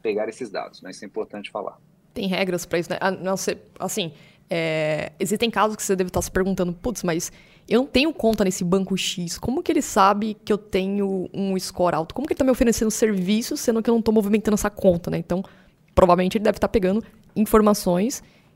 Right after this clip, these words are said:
Speaker 2: de uma outra conta que você tem acesso, né?
Speaker 1: Exatamente, mas aí é importante, como você falou, tem regras, né, é, Jéssica? Então, assim, é, se ele tá fazendo isso, ele tem que tá dentro das regras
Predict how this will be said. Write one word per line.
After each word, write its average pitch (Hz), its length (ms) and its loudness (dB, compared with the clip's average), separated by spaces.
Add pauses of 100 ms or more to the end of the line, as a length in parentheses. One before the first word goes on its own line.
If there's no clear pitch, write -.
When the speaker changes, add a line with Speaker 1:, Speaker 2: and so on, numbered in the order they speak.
(160)
Speaker 2:
de 180 160 0
uma 233 180 2
outra 233 520 4
conta 294 200 0
que - 60 -4
você 302 60 0
tem 311 140 -4
acesso, 185 380 0
né? 190 120 -6 (1200)
Speaker 1:
Exatamente, 87 800 -2
mas 90 180 -4
aí 92 160 0
é 117 40 -2
importante, 120 500 0
como 90 160 -10
você 95 220 -6
falou, 95 420 0
tem 117 220 -8
regras, 110 400 -2
né, 101 340 -8
é, 85 400 -8
Jéssica? - 340 -10 (160)
Então, 113 160 -2
assim, 104 340 -8 (580)
é, 85 160 -2
se - 160 -2
ele 151 100 0
tá - 100 2
fazendo 98 400 -2
isso, 110 460 -6 (180)
ele - 80 -20
tem 101 140 -10
que - 60 -16
tá 101 100 -2
dentro 95 320 -8
das 147 220 0
regras 113 400 0